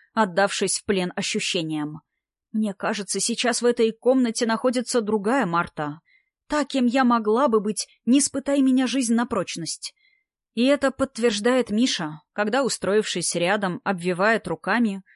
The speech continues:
и покрывает шею и плечи осторожными поцелуями.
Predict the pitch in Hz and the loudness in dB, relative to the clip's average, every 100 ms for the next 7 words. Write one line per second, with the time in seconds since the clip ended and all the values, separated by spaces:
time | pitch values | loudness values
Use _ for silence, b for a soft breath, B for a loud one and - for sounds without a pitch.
0 | b b - 285 214 - 190 185 214 202 | b b -8 -6 -4 -4 -2 2 0 0
1 | - 202 202 165 156 170 220 - 233 220 | -4 0 0 -2 -6 -4 -2 -2 -2 -2
2 | - 226 180 156 170 170 180 - 175 160 | -2 0 0 -4 -6 -6 -8 -6 -6 -4
3 | 151 151 143 147 | -4 -4 -6 -8